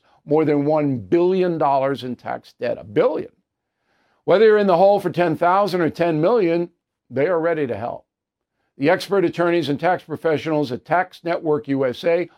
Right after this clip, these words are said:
are equipped to secure the best settlement for you and help you resolve all tax cases. So please go to tax network U S A dot com slash bill,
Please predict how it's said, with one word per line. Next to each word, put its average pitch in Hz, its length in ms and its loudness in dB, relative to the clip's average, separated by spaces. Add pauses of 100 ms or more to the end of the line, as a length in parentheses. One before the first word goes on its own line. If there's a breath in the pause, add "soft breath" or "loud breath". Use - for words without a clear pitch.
(160 soft breath)
are 131 140 -2
equipped - 400 -4
to 131 100 -14
secure 151 440 -4
the 131 80 -4
best 147 340 -4
settlement 139 480 -2
for - 80 -14
you 214 400 0 (460)
and 127 120 0
help 233 300 2
you 143 240 0
resolve 139 540 0 (120)
all 143 460 2 (100)
tax 110 440 -4
cases. - 420 -14
So 165 220 -8
please 208 300 -2
go - 320 -2 (420)
to 143 100 -4
tax 202 580 -2
network 170 600 -2
U 156 240 2
S 151 200 -2
A 143 160 0
dot 123 280 -4
com 175 340 -4
slash 156 480 -2
bill, 185 320 -4